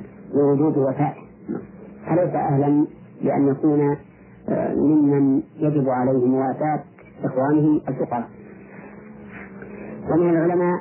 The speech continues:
من فصل في هذا وقال: "إذا كان المال ظاهرا فإن الدين لا يمنع وجوب الزكاة فيه". المال الظاهر هو الذي ليس يخزن في الصناديق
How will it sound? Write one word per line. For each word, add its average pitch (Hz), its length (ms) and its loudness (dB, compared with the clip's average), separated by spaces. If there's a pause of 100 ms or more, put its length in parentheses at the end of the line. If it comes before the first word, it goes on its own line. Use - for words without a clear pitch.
من 151 160 2
فصل 151 460 -2
في 143 120 0
هذا 135 160 -2 (1120)
وقال: 165 400 0
"إذا 151 120 0
كان 160 220 0
المال 143 520 2
ظاهرا 143 420 -2 (1300)
فإن 320 280 2
الدين 147 500 0 (720)
لا 151 220 0
يمنع 139 240 2
وجوب 135 340 2
الزكاة 131 360 -2
فيه". 131 280 0 (1120)
المال 147 280 2
الظاهر 139 500 -2 (760)
هو 143 100 0
الذي 160 400 2
ليس 180 220 -2
يخزن 139 480 0 (460)
في - 60 -6
الصناديق 139 600 0